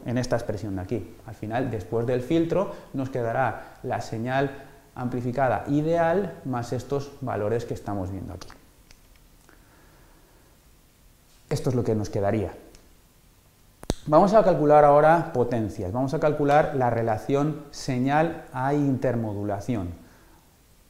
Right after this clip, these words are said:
contando como señal la potencia de señal y como intermodulación la potencia de intermodulación. Y aquí, de la señal que nos quedaba después del filtro, he puesto las expresiones. Tendríamos que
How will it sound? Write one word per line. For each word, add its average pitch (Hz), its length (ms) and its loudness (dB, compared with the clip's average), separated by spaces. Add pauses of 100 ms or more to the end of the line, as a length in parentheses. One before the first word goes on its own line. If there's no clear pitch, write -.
(140)
contando 131 500 2
como 131 160 0
señal 139 260 0
la 117 140 2
potencia 107 440 -2
de 117 100 0
señal 156 340 0
y 190 60 -2
como 120 260 -4
intermodulación 127 800 -4
la 117 80 -4
potencia 120 520 -4
de 120 100 0
intermodulación. 92 800 -6 (540)
Y 147 100 -2
aquí, 214 580 0 (200)
de 127 160 -4
la 123 120 -4
señal 151 280 0
que 190 100 -2
nos 170 140 -2
quedaba 160 440 4
después 123 380 -2
del 127 160 -2
filtro, 165 640 0
he 131 80 -6
puesto 160 580 -2
las 127 200 -4
expresiones. 107 760 -6 (200)
Tendríamos 123 580 -4
que 139 420 0